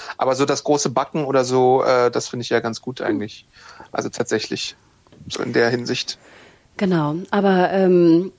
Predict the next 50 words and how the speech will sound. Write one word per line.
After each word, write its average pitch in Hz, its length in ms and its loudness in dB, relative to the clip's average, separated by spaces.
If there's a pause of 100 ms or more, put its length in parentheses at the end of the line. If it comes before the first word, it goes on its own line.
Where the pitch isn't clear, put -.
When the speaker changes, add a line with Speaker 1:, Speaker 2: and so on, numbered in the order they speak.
(120)
Speaker 2:
also 202 240 -2
wie 220 80 2
gesagt, 202 320 0
schaut 214 240 -2
mal, 190 300 2
schaut 208 180 -6
mal 202 140 0
rein. 185 420 4
Ansonsten 214 320 2
hab 220 80 0
ich 233 100 2
noch 247 140 -2
Westworld 262 760 0
gesehen, 277 440 0
ne? 233 140 2
Sind 220 160 -4
ja 220 80 0
noch 196 100 0
drei 190 240 2
Folgen 180 380 2
bis 160 180 0
zum, 147 320 0
bis 170 140 -2
zum 175 120 0
großen 175 340 -2
Finale. 170 640 2
Bin 214 140 -2
ich 214 140 -4
auch 214 100 -6
ziemlich 269 460 -2
drin. 190 420 2 (300)
Ähm, 208 680 0 (520)
und 208 200 2
hast 214 180 -2
du 247 40 2
noch 269 140 2
irgendwas 247 400 0
so 233 560 2
Neues 247 340 2
gesehen? 302 340 -4 (300)
Good 247 160 2
Fight? 233 320 -4
Ich - 80 -10
weiß 233 120 -2
nicht, 196 100 -6
wollen 202 100 -2
wir 196 40 -2
drüber 202 140 -4
sprechen? 214 400 -10
<laughs> - 760 -6